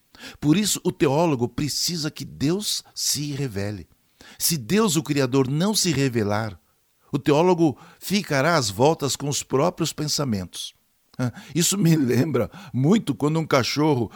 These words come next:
fica correndo atrás do próprio rabo. É engraçado, não é? A Bíblia é um livro onde é relatado o que Deus fez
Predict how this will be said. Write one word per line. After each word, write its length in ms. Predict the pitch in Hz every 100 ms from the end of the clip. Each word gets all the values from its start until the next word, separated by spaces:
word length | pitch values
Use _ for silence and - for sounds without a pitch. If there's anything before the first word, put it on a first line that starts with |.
| -
fica 280 | 226 151
correndo 520 | 131 139 117 135 139 -
atrás 360 | - 120 139 147
do 100 | 123
próprio 360 | - 127 139 131
rabo. 420 | 98 92 82 - _ _ _ -
É 100 | 123
engraçado, 600 | 131 123 - 104 98 85
não 180 | 92 101
é? 140 | 104 - _ _ _ _ _ _ - 247
A 80 | 170
Bíblia 400 | 151 226 190 - -
é 60 |
um 100 | 175
livro 360 | 175 185 160 -
onde 440 | - 180 156 170 -
é 100 | -
relatado 760 | 156 - 180 165 - 165 175 156
o 80 | 143
que 140 | -
Deus 560 | 147 120 185 214 220 -
fez 460 | - 147 170 -